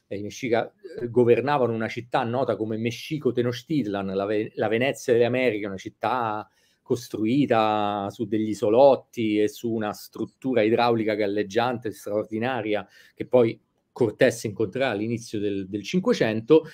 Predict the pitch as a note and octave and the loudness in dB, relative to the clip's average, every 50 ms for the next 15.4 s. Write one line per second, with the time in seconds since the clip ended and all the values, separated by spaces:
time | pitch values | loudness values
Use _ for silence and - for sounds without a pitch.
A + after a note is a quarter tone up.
0 | - - - - C3 D#3 G#3+ G#3 - - F#3+ G3 A3 F#3 C3+ A#2+ A#2 A2 B2+ C3 | -20 -16 -6 0 4 6 6 6 6 4 4 4 4 4 4 4 4 6 4 4
1 | A#2+ B2+ D3+ D#3+ C#3 A2 G2+ G2+ G#2 - - - - G#3+ G#3+ D#3 G2+ F2+ F2+ F2 | 4 4 4 4 4 4 2 0 -2 -4 -4 -4 2 4 6 6 6 4 -2 -10
2 | - _ _ _ _ _ _ _ _ _ _ _ _ _ _ _ - A#2 A#2+ - | -12 _ _ _ _ _ _ _ _ _ _ _ _ _ _ _ -6 -4 0 4
3 | B2+ A2 G#2 B2 E3+ F#3 - - - C3 C#3 B2+ A#2 - - C#3 A#2 - G3 A3 | 2 4 4 4 2 2 0 0 2 4 4 4 4 0 -4 -4 4 8 10 10
4 | A#3+ - - - _ _ _ _ _ _ _ _ _ _ _ _ _ _ _ _ | 10 8 4 -4 _ _ _ _ _ _ _ _ _ _ _ _ _ _ _ _
5 | _ - - A2+ F#2+ G2 F#2+ E2+ G2 C#3 D#3+ D3+ D3+ - - - F#2+ A2+ A2+ A#2 | _ -8 -6 -4 -2 -2 -2 2 6 6 6 6 4 -2 -6 -4 0 2 2 4
6 | G#2+ G#2 G#2 - - G#3+ G#3+ A3 F3+ B2+ A2+ A2+ B2 D#3 F#3 G3+ F3 - - - | 2 2 0 -2 0 0 2 2 2 2 4 4 6 6 6 4 2 0 -6 -20
7 | - - F#3 F#3 F#3+ C#3+ A2 G#2+ B2 D#3+ E3+ D3+ B2 F#2+ - _ _ _ _ _ | -6 4 8 10 10 10 8 6 4 4 4 2 0 -4 -8 _ _ _ _ _
8 | _ _ _ - - B2 B2 B2 B2 B2 B2+ C3+ B2+ E3+ F3+ G#3 A3 F#3+ - G#3 | _ _ _ -4 0 2 2 4 4 4 2 2 2 0 2 2 2 2 0 0
9 | G#3 G#3+ A3 F#3 A#2+ G2 F#2+ F#2 A2+ A2 G2 G#2+ A2 C#3 D3+ C3+ A2 - - A#2 | -2 0 0 0 -2 -2 -4 -6 -2 -2 -2 0 0 -2 -2 -2 -4 -6 -6 -4
10 | G#2 A2+ C#3 C3 A#2 G#2+ G#2 G2+ G2 G2 F#2+ F#2 F#2+ G#2 A2+ G#2+ G#2+ A2+ A#2 A2 | 0 2 2 2 2 2 -2 -2 -4 -6 -6 -6 -4 -4 -4 -4 -4 -4 -6 -4
11 | A2+ B2 A#2 A#2 A#2 A2+ A2+ - - D#3 D#3+ E3 D#3+ D3+ C#3+ - D3 D3 D3 C#3 | -2 -2 0 0 0 -2 -4 -2 0 2 2 2 2 0 -2 -2 0 0 2 2
12 | A#2 A2 G#2 G2+ G#2 G2+ G2 G2 G2+ - - B2+ A#2 A2 - D#3+ E3+ E3+ C#3+ D3 | 2 0 0 -2 -4 -4 -6 -6 -6 -2 0 0 0 2 2 2 2 2 0 0
13 | C#3+ C#3+ D#3 D#3 C#3+ C#3 C#3 C3+ C3+ B2 - - D#3 C3+ A2+ A2+ - A#2 G#2 G#2 | 0 0 2 0 0 -2 -2 -2 -2 -4 -2 -2 0 0 -2 -2 -4 -4 -4 -2
14 | A2 G2+ A2+ A2+ C3 D3+ - A2 A2 B2 C3+ B2+ - F3 F#3 A3 - - - - | -2 0 0 0 0 2 2 2 2 2 0 0 0 2 2 2 0 0 2 4
15 | C3 C3+ D3 D3 F#3 F3 - | 4 6 6 6 4 2 2